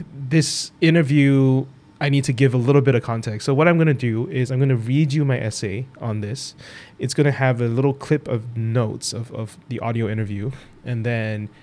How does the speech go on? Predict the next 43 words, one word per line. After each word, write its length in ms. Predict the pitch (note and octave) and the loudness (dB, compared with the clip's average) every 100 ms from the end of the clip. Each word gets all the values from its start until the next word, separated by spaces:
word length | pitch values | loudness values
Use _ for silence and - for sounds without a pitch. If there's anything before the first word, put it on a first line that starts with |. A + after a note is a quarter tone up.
| - | -14
I'll 160 | - G#2+ | -8 -6
have, 260 | B2 A2 - | -2 -4 -4
I'll 120 | A2 | -6
re-, 120 | A2+ | -6
I'll 60 | B2 | -6
finish 240 | - A#2 | -4 -4
up 140 | A#2 A#2 | -4 -4
with 180 | G#2+ | -4
the 80 | - | -2
rest. 380 | G#2+ D3 - - - - - | 2 2 0 -12 -20 -20 -6
But 300 | - B2+ A2+ C3 - | 2 4 2 -2 -16
I 180 | - A#2 | -8 -6
just 280 | G#2+ C3 B2+ | -6 -6 -4
recommend 400 | C3 C#3 A#2+ G#2+ | 0 2 0 0
you 240 | A2+ A2 | -2 -2
to, 460 | G#2+ - A2 G#2+ A#2 | -4 -6 -4 -6 -8
first 260 | - B2+ C3 | -4 -4 -2
of 100 | A2+ | -4
all, 180 | A2+ | -2
read 340 | G#2 A#2+ A#2 G#2+ _ _ - - | -2 -2 -2 -4 _ _ -20 -8
along 500 | A#2+ A#2+ D3 F#3 C4 | -2 0 0 0 -4
on 240 | B2 A#2+ | -4 -2
D 100 | A2+ | -2
X 140 | A#2 - | -4 -4
Tips, 320 | G3+ - - - - - | -6 -6 -16 -16 -18 -10
and 120 | B2+ | -4
then 40 | A#2+ | -2
second 300 | - D3 C#3+ | 0 2 2
of 140 | B2 | 2
all, 400 | A#2 A2 G#2+ C3+ F3 - - | 0 0 -2 -6 -14 -20 -12
listen 300 | C3+ A#2+ A#2 | -6 -4 -2
to 100 | A#2 | -2
the 80 | G#2+ | 0
interview 300 | B2+ G#2+ G2 | 2 2 -2
because 240 | F#2+ G2+ | -6 -6
I 60 | G#2 | -6
think 300 | G#2+ G2+ - | -8 -10 -8
the, 240 | A2 G#2 - | -8 -6 -8
the 80 | |
whole 140 | - C3 | -2 -2
thing 200 | C3+ G#2+ | -2 -4
was 360 | G#2 G2 - - | -4 -8 -12 -10
fascinating. 640 | - A2 A#2+ A2 G#2+ G#2 | -8 -6 -4 -4 -6 -6